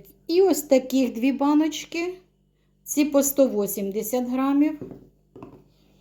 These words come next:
От. Е, ці закрутила під кришку, під ключ, ось закрутила. А ці такі, що кришки, що, е, самі закручуються.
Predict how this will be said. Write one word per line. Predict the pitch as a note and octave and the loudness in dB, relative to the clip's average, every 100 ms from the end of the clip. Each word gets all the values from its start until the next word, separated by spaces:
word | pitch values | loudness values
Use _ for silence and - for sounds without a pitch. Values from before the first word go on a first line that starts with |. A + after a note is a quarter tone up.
| _ _ _ - | _ _ _ -6
От. | A#3+ B3+ B3+ B3+ - _ - _ | -2 0 0 -6 -20 _ -20 _
Е, | A3 G#3+ G#3 | -6 -4 -4
ці | G#3 - F4+ C#4 | -2 2 4 4
закрутила | C4 C4 B3+ B3+ C#4 B3 | 2 0 -2 0 0 0
під | A#3 B3 - | 0 -6 -4
кришку, | B3 A#3+ A3+ - G#3+ G#3+ G#3 - | 0 0 0 -4 -6 -6 -8 -8
під | A3 G#3+ | -8 -4
ключ, | - C4 G4 A4 - - | 2 4 4 4 -4 -8
ось | G3+ | -8
закрутила. | F#3 G#3 G#3 G#3 G#3 F3+ E3+ E3+ | -4 -4 -6 -10 -6 -6 -6 -4
А | A3 | -2
ці | A3+ F4+ G4+ A#3 - - | 0 2 2 0 -6 -6
такі, | A#3 C#4+ D#4 | -4 -2 -4
що | - B3+ | -2 -4
кришки, | B3+ C#4 C#4+ B3 | -2 -2 -2 -4
що, | A#3+ - A#3+ A3+ A3+ - - - | -2 0 2 2 -4 -16 -20 -10
е, | G3+ G#3 | -4 -4
самі | G#3 B3+ G#3 F#3 | 0 2 2 0
закручуються. | F#3+ F#3 F3+ E3 F#3+ F3 E3+ F#3 | -2 -4 -8 -10 -8 -8 -8 -10